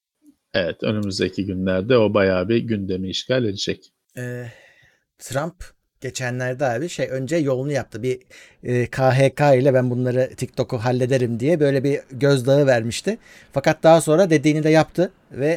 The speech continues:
Speaker 2: e, yasaklanma sürecini başlattı.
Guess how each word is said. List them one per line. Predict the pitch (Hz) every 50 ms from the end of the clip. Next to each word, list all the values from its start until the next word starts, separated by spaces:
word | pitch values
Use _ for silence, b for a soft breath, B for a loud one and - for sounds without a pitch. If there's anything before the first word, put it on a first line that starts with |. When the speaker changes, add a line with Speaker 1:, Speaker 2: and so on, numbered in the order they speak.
| - -
Speaker 2:
e, | 143 139 139 139 139 131 - _ _ _ _ - 135
yasaklanma | 147 139 - 151 143 - 151 151 151 160 170
sürecini | - - 135 127 113 104 117 110 104
başlattı. | 123 127 127 - - 147 135 - _ - 175 -